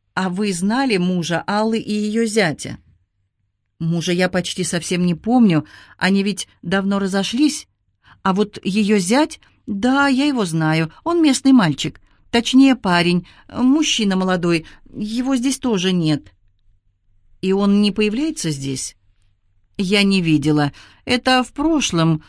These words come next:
Они сначала все веселились. Молодёжь, э, компании, все вместе.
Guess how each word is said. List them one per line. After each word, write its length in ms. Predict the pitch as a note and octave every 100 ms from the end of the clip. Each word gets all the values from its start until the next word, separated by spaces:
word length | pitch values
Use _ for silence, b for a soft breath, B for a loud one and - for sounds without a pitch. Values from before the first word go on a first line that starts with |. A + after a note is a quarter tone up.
| B B
Они 360 | G3 G3+ G3+
сначала 800 | F#3+ G3+ G3 G#3 G3+ G3 F#3 F#3
все 240 | F3 - A#3+
веселились. 840 | F3+ - F3+ E3 C#3+ C#3+ - -
Молодёжь, 800 | A3+ E4 A3 F#3 D4 C#4+ G#3+ -
э, 300 | F#3 F3 E3 D#3+
компании, 640 | F3 F3 C#4 C4 A3 G#3
все 180 | G3+ E4+
вместе. 460 | B3 F3+ D#3 E3+